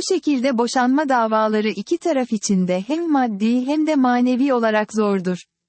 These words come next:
Davanın açılması ve işleyişi ile ilgili protokoller ve belgelerin hazırlanması bu süreçte alanında uzman bir avukat veya bu avukatları bünyesinde barındıran kuruluşlardan yardım alınmasını gerektirmektedir.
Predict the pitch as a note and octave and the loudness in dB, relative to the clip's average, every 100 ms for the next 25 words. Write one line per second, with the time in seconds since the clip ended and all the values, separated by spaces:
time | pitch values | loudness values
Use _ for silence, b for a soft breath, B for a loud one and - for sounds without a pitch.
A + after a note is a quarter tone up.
0 | _ _ _ _ A#3+ C4 C#4 C#4+ D4 D#4 | _ _ _ _ -2 0 2 2 0 0
1 | F4 C#4 - C4 A3+ A3+ - D4+ C4+ A3+ | 0 -2 0 0 2 0 -2 -4 -2 -2
2 | A#3 - B3 B3 B3 E4+ D4+ B3 G#3+ G#3+ | -4 -4 -2 -2 0 -2 0 0 0 -2
3 | F#3+ G3+ G3+ A3 G#3 A3+ A3 A3 G3+ G3+ | 0 -2 0 0 0 -2 -2 -2 0 2
4 | A#3+ C#4+ C#4 A#3+ A3+ G#3+ A3+ A3+ A#3 A#3+ | 0 0 0 0 0 0 0 2 0 0
5 | A3+ G#3+ G#3+ G#3+ G#3 G#3 G#3+ - A3 D#4 | 0 0 0 0 2 0 0 -2 -2 -4
6 | - E4+ C4+ A#3+ - A3 G3+ G#3+ G#3+ G#3+ | -4 -2 0 -2 -2 0 2 2 2 0
7 | A#3 G#3 G#3+ G#3+ B3 D4+ C4 G#3 F3+ F#3+ | 0 0 0 2 0 0 0 0 0 -2
8 | - B3+ - - C#4 C4+ C4 A3+ C4+ D#4+ | -2 -4 -4 -4 0 2 0 0 0 0
9 | D#4 C#4 C#4 B3+ B3 B3 A3+ A#3 A3+ A3 | -2 -2 -4 -2 -2 -2 0 2 2 0
10 | A#3 A#3 D4 C4+ A#3+ A3+ A3 A3 A3+ A#3+ | 0 0 2 0 2 2 2 2 0 0
11 | B3+ A#3+ A#3+ - B3 A#3+ C4 D4+ D4 C4 | -2 -2 -4 0 0 2 0 2 2 2
12 | A#3+ A#3 G3+ G3 G3 G3 - G3 F#3+ G3 | 2 0 2 2 2 0 0 -2 0 0
13 | G3 - G#3+ G3 G3 - G#3 F#3 F3+ | 0 -2 -2 0 0 -2 -4 -2 -4